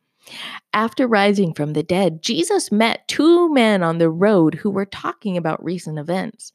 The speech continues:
And Jesus joined in their conversation and asked what it was that they were talking about. Then it says in Luke twenty-four twenty-seven, "Beginning with Moses and all the prophets, he explained to them what was said in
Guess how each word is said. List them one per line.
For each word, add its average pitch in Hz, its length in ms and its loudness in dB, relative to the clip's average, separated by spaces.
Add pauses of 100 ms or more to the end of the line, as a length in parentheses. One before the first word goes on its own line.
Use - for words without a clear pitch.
(420)
And 214 220 2
Jesus 381 420 -2
joined 220 500 2
in 247 140 2
their 269 120 0
conversation 220 920 -2
and 262 140 -2 (120)
asked 262 440 -4
what 262 160 0
it - 120 0
was 294 240 0
that 214 140 0
they 247 120 0
were 247 120 2
talking 285 380 -2
about. 160 380 -4 (640)
Then 254 560 0 (520)
it 214 180 -2
says 240 320 0
in 214 180 2
Luke 233 240 2
twenty-four 240 580 2
twenty-seven, 208 840 0 (320)
"Beginning 247 540 2
with 285 180 4
Moses 226 480 2
and 170 140 0
all 160 160 0
the 220 100 0
prophets, 165 560 -4
he 226 140 2
explained 240 580 0
to 170 140 0
them 156 240 -4
what 156 160 0
was 170 180 0
said 165 260 -2
in 151 140 -6